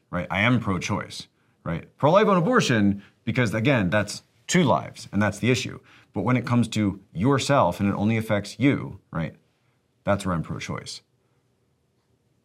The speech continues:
The way they're pushing this stuff, the way that they're jamming it down people's throats,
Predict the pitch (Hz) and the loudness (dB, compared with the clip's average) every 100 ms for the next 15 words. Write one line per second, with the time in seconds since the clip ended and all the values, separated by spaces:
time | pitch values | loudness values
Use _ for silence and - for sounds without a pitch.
0 | _ _ _ _ _ 113 104 135 180 185 | _ _ _ _ _ -2 2 2 2 0
1 | - 147 127 107 78 - - 55 - - | 0 -2 0 0 0 -4 -10 -12 -14 -20
2 | _ _ _ _ _ _ _ _ 110 101 | _ _ _ _ _ _ _ _ -4 -2
3 | 110 139 139 131 95 78 104 117 135 - | 0 0 0 -2 -2 -2 0 2 0 0
4 | 110 110 107 104 90 - 95 98 - - | -2 -2 -2 -4 -6 -8 -4 -2 -4 -10
5 | - | -14